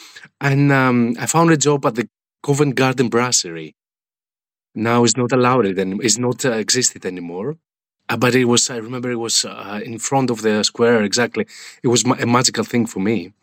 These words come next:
And then I started to work as a waiter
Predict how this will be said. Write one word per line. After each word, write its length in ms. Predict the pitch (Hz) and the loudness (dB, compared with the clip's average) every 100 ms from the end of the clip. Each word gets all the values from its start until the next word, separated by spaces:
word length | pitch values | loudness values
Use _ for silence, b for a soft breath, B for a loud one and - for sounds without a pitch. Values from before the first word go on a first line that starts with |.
| B B B B B B B - | B B B B B B B -2
And 180 | 127 | 2
then 160 | 139 151 | 4 4
I 100 | 143 | 2
started 500 | - - 131 131 131 | 0 0 0 2 0
to 100 | 123 | -2
work 520 | 110 107 117 110 - - _ B B B B B - | 2 4 4 2 -4 -10 _ B B B B B -6
as 160 | 113 | -2
a 80 | 117 | 0
waiter 560 | 110 143 151 208 233 | 4 2 4 2 2